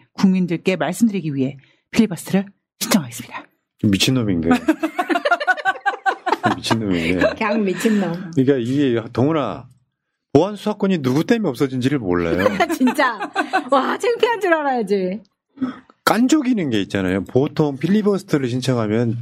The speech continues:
Speaker 2: 한동훈한테 저 필리버스터 기회 안 줍니다.
Speaker 3: 그러니까. 아, 여기 무소속이잖아요.
Speaker 2: 어.
Speaker 3: 그거 어디 가서 하겠다는 거예요? 국민의힘이 받아줘야 필리버스터에 낄,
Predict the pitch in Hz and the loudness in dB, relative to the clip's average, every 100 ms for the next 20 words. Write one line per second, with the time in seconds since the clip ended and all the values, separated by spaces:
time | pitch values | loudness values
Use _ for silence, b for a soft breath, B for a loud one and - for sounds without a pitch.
0 | 117 147 180 190 175 117 113 147 143 _ | -2 0 2 0 -2 -4 0 -2 -2 _
1 | _ _ _ _ - 113 135 135 123 - | _ _ _ _ -2 2 2 0 -6 -20
2 | _ _ _ _ _ _ _ _ - 180 | _ _ _ _ _ _ _ _ 2 2
3 | 214 190 147 - 160 - 147 127 117 120 | 4 2 0 0 0 2 0 0 -2 0
4 | 190 156 107 95 120 104 294 339 277 - | 2 2 2 0 -2 0 0 0 0 0
5 | 320 294 302 262 302 392 392 302 240 196 | 2 2 2 2 0 0 0 0 0 0
6 | 180 196 208 90 320 220 233 330 302 254 | 0 0 0 2 2 2 2 0 0 -2
7 | 233 208 185 180 214 B B - 285 330 | -2 0 0 0 0 B B 0 2 2
8 | 359 339 359 311 233 220 320 - 233 269 | 0 0 2 0 2 0 -2 0 2 2
9 | 320 339 339 339 - 247 339 | 2 2 2 2 2 0 2